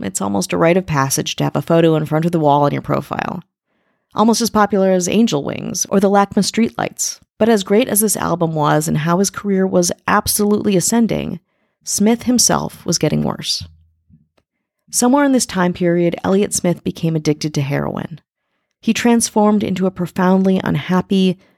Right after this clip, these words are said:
gaunt, and paranoid person, marked by strange behaviors that distanced himself from friends, family, and collaborators.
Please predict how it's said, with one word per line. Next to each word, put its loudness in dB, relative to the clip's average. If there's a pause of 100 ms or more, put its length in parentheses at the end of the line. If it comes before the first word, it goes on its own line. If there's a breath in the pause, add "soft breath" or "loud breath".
(160 soft breath)
gaunt, 0 (120)
and -4
paranoid 2
person, -4 (460)
marked 0
by 2
strange 0
behaviors -4
that 0
distanced 0
himself 0
from -6
friends, 0
family, 0
and -4
collaborators. -4